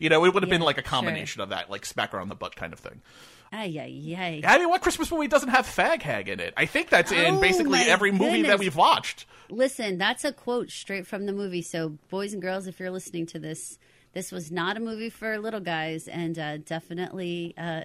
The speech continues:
Speaker 2: not family friendly. Which I do wanna say one weird, one weird strange part about this is that actually I thought there was gonna be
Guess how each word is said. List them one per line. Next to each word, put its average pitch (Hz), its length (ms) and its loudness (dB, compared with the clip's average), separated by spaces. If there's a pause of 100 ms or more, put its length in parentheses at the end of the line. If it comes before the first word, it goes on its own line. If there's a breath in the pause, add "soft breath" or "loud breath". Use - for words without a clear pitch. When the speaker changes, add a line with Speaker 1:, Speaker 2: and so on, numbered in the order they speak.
Speaker 2:
not 175 320 -4
family 175 360 -6
friendly. 160 540 -10 (420 soft breath)
Which 403 200 -4
I 370 140 2
do 339 160 -2
wanna 508 180 -2
say 349 180 -4
one 247 440 -4
weird, 214 440 -4
one 277 200 -4 (120)
weird 339 140 -4
strange 208 360 -8
part 190 160 -4
about 170 180 -6
this 202 180 -10 (280 soft breath)
is 277 100 -6
that 311 180 0
actually 233 560 -4 (200 soft breath)
I 466 80 -4
thought 381 180 -6
there 359 120 -2
was 359 140 -4
gonna 392 260 0
be 466 120 2